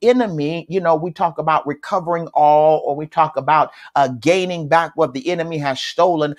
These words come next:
that's because a lot of times we as believers have not understood what rightfully belongs to us by either, uh, lack of knowledge or by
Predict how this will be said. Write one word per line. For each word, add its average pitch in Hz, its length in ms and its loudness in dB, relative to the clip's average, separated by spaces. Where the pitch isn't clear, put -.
that's 220 360 0
because 190 480 -4
a 170 60 0
lot 214 280 0
of 196 100 -6
times 180 260 -6
we 226 160 -4
as 156 140 -4
believers 175 520 -6
have 214 280 0
not 202 260 -2
understood 180 580 -4
what 190 200 0
rightfully 185 460 -2
belongs 165 520 2
to - 160 -2
us 131 260 4
by 185 500 0
either, 185 440 0
uh, 160 200 4
lack 220 400 0
of 190 120 -6
knowledge 175 720 -2
or 247 340 6
by 180 240 0